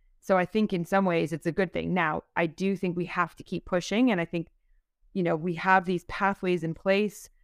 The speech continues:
Um, I just saw the other day that the N F L put on basically a careers forum to getting more people into, like, front office roles outside of coaching. You know, that's, that's brilliant. It, and it always comes back to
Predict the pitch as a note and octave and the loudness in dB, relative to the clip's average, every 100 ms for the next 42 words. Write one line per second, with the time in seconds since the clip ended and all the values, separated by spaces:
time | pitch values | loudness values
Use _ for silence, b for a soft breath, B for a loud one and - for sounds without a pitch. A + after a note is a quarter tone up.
0 | _ - E3 E3 F3 E3+ D#3+ - _ _ | _ -4 0 0 0 -6 -8 -14 _ _
1 | _ _ _ _ _ _ G#3 E3+ G3+ F3 | _ _ _ _ _ _ -2 0 -2 2
2 | G3 F3+ F3 F#3+ E3+ E3 F#3 F#3 F#3 E3+ | 4 4 4 0 0 2 2 2 2 0
3 | F3+ F3 F3 E3+ E3 - E3+ E3+ E3 E3+ | 0 0 0 2 0 0 -2 0 0 -2
4 | E3 E3+ E3 - F3 F3 F3 - E3+ E3+ | -4 -2 -4 -2 0 2 0 -2 0 2
5 | E3+ E3+ E3+ _ _ - - F3+ F#3 F3+ | 2 -2 -4 _ _ -8 -2 2 2 2
6 | F3 F3 - F3+ F3 E3+ F3 E3+ - E3+ | 0 -2 -4 0 0 2 -2 -4 0 0
7 | E3+ E3+ - - E3+ - A#3+ B3 G#3 F#3 | 0 -2 -6 -4 -2 2 0 2 -4 -2
8 | F3 D#3+ E3 D#3+ - F#3 E3 - F#3 F#3+ | 0 2 0 -2 -2 0 0 0 2 2
9 | F3+ E3 - E3+ D#3+ F3+ F3 F#3 F#3 F3+ | 2 -2 -4 -4 -2 -6 -2 -2 0 2
10 | F#3+ F#3+ - _ _ A3+ A3 - G3+ G#3+ | 0 -2 -8 _ _ -4 -4 0 2 2
11 | E3+ - D#3+ - F3 F3+ G3 A#3+ A3 - | 0 -2 -6 -6 -2 0 2 0 -2 -4
12 | F#3 E3+ E3+ - - E3+ E3 | -2 0 0 -2 0 2 2